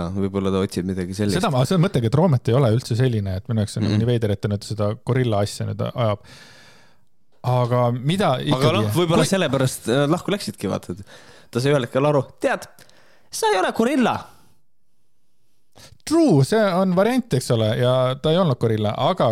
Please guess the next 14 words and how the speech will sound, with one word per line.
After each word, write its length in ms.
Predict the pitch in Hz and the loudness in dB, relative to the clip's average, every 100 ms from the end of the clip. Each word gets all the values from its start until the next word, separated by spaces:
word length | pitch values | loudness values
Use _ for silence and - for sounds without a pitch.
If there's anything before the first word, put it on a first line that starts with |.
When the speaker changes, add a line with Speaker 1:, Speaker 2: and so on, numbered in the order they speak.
| 107 | 0
Speaker 2:
kui 140 | 135 131 | -2 0
Casio 460 | 151 - 117 120 | -2 0 -2 -2
seda 180 | - 123 | -6 -2
videot 280 | 147 143 - | 0 -2 -2
kuidagi 240 | 139 123 117 | -2 -2 -4
kuskilt 320 | 147 - - | -6 -8 -4
näeb, 280 | 151 123 - | 0 0 -2
et 80 | - | -6
siis 140 | 120 | -4
ta 140 | 123 117 | -2 -2
võib 460 | 143 147 127 135 120 | -4 -6 -2 -2 -2
mulle 160 | 104 | -2
kirjutada, 600 | - 135 123 - 110 110 107 - - - 135 | -2 0 0 -2 -6 -4 -6 -12 -20 -14 -4
mida 320 | 135 147 | -2 -2